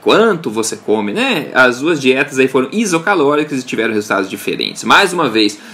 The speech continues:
dieta reduzida em substâncias comestíveis tende a gerar mais resultado, mesmo em casos extremos como diabéticos, consumindo uma dieta de sessenta por cento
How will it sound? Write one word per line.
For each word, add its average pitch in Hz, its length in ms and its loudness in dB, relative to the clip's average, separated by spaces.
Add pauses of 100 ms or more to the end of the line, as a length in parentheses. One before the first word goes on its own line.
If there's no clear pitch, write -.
(120)
dieta 139 300 2
reduzida 147 760 2
em 208 220 0
substâncias 175 480 -4
comestíveis 175 520 0
tende 190 400 -4
a 151 60 4
gerar 120 300 2
mais 117 200 0
resultado, 180 540 0 (220)
mesmo 165 340 4
em 160 80 -6
casos 123 380 2
extremos 214 440 2
como 165 220 -2
diabéticos, 127 640 0
consumindo 139 480 -4
uma 135 100 -2
dieta 131 280 -2
de - 60 -12
sessenta - 520 -2
por - 120 -20
cento 156 280 -6